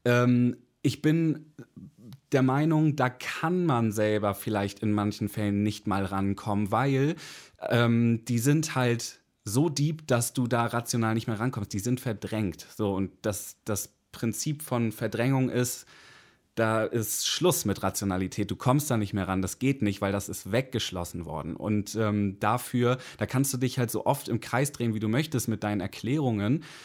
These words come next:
Ähm, das wirst du auf dieser Ebene nicht, nicht angreifen können, dieses Ding.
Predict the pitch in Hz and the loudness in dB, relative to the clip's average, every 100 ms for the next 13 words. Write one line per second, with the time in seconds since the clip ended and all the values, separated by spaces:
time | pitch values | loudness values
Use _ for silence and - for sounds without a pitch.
0 | - - 113 113 113 113 - 139 143 120 | -14 2 4 6 4 2 2 0 2 0
1 | - 127 113 127 127 120 120 117 - - | 0 0 0 2 2 2 2 0 -6 -16
2 | _ _ 120 117 - - 131 170 147 95 | _ _ 0 0 -6 -4 0 0 0 -2
3 | - 95 - 90 87 85 - 87 90 | -2 -6 -4 -4 -4 -8 -8 -6 -6